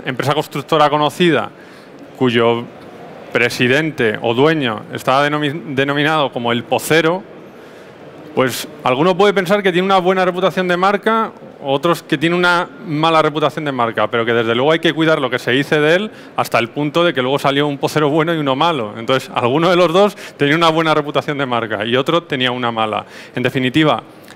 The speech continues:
tenemos que tener cuidado con lo que afecta a nuestros trabajadores, con lo que afecta a los directivos de la empresa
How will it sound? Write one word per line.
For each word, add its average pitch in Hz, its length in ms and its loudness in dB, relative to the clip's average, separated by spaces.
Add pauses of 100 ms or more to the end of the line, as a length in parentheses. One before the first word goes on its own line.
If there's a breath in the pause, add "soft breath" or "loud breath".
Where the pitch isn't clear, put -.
tenemos 143 300 0
que 165 120 0
tener 160 220 0
cuidado 156 420 2
con 120 160 -4
lo 117 100 -2
que 127 120 -4
afecta 113 720 -2 (120)
a - 100 -4
nuestros 113 440 -6
trabajadores, 147 960 2 (480 loud breath)
con 117 180 -2
lo 113 100 2
que 120 100 0
afecta 113 680 -2 (520 loud breath)
a 117 120 2
los 117 200 0
directivos 135 540 0
de 156 100 2
la 156 100 2
empresa 180 640 -2